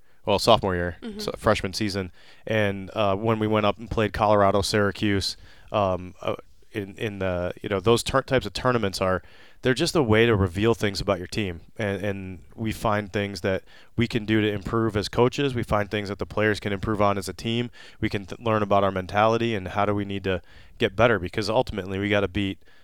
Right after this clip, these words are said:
Speaker 1: you know, eight other schools in the Horizon League for the ultimate prize. And, you know, the best way to do that is to compete at a high level.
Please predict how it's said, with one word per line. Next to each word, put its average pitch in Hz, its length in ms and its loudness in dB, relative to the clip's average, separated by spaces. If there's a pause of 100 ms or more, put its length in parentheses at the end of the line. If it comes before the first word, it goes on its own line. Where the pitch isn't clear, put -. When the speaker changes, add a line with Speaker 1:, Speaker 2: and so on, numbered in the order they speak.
(180)
Speaker 1:
you 101 60 -6
know, 95 200 -2
eight 113 200 -4
other 101 180 0
schools 110 340 0
in 101 60 -8
the 101 80 -4
Horizon 101 440 4
League 95 200 -2
for 101 280 0
the 92 140 0
ultimate 98 420 -2
prize. 104 360 2
And, 85 160 -10 (400)
you 101 60 -4
know, 95 60 -2
the 98 120 -4
best 117 240 4
way 107 60 2
to 92 80 -2
do 113 160 2
that 98 140 2
is 92 100 -6
to 98 100 -10
compete 101 320 -2
at 90 80 -2
a 90 60 0
high 87 100 -2
level. 85 340 -6